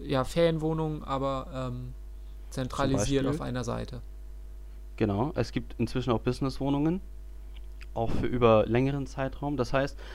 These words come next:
Speaker 2: ich könnte, also wir, wir waren vorhin bei diesem Taxi, dieses Good Enough Gefühl. So, das heißt, ich bin jetzt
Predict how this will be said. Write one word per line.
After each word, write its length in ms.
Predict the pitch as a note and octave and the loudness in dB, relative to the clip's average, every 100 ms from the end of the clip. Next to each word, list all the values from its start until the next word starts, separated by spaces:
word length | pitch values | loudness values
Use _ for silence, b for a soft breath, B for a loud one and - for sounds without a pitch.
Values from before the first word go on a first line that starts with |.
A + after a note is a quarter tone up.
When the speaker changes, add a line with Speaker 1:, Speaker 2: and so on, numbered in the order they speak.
| B | B
Speaker 2:
ich 180 | D3+ - | -4 0
könnte, 440 | D#3+ D#3 F3 F3 G#3+ - - - - - - - - | 4 4 4 2 0 -10 -12 -12 -12 -12 -12 -12 2
also 180 | C#3 C#3 G#2+ | 2 2 0
wir, 140 | C#3+ C3 | 2 6
wir 100 | C#3+ | 8
waren 140 | F3 | 6
vorhin 220 | - D#3 | 4 2
bei 120 | D#3+ | 2
diesem 200 | C3 B2+ | 2 0
Taxi, 460 | - E3 - E3 F3+ b b - | 0 -2 -2 -4 -4 b b -2
dieses 240 | A#2+ - | -2 0
Good 180 | C#3+ C#3 | 0 0
Enough 320 | B2 B2 A#2+ | 2 2 2
Gefühl. 440 | - - - G2 G2 - - - - - - - - - | -6 -8 -6 -4 -4 -8 -10 -12 -12 -12 -12 -12 -12 -8
So, 240 | - A2+ - | 0 0 0
das 180 | C#3 F3+ | 0 4
heißt, 260 | G3+ - | 4 2
ich 120 | D3+ | -4
bin 160 | - D#3 | 2 4
jetzt 300 | D3+ D3+ - | 4 2 -4